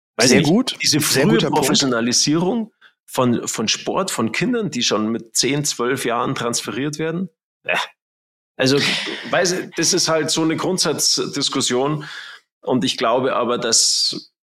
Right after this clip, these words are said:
Speaker 1: das unter anderem der Grund ist, warum wir vielleicht auch nicht mehr die Spieler haben, die so intuitiv denken können, weil es einfach nur noch von klein auf nur Fußball, Fußball, Fußball und andere Sportarten zählen überhaupt gar keine Rolle mehr.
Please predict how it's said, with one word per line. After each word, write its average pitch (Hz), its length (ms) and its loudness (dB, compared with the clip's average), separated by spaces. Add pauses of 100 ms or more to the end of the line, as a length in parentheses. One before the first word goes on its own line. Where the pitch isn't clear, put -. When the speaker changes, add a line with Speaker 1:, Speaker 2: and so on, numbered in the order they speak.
(420)
Speaker 1:
das 127 240 2
unter - 360 0
anderem 113 520 0
der 104 220 -2
Grund 113 320 -4
ist, - 180 0
warum 104 300 -2
wir 117 180 -2
vielleicht 104 400 -4
auch 107 180 -4
nicht 117 200 -4
mehr 107 340 -4 (380)
die 120 80 2
Spieler 127 320 0
haben, 113 260 0
die 110 80 -2
so 123 260 2
intuitiv 123 960 -4 (280)
denken 123 320 0
können, 123 320 -4
weil 107 300 0
es 120 200 0
einfach 120 460 -4
nur 127 200 -2
noch 127 200 -2
von 104 160 -6
klein 117 320 -2
auf 117 420 -2
nur 127 260 -2
Fußball, 131 480 -2
Fußball, 143 400 -2
Fußball 147 640 -2 (260)
und 110 180 -4
andere 113 260 -2
Sportarten 98 540 -2
zählen 95 220 -4
überhaupt 90 280 -4
gar 95 80 -8
keine 90 200 -10
Rolle - 220 -8
mehr. - 160 -20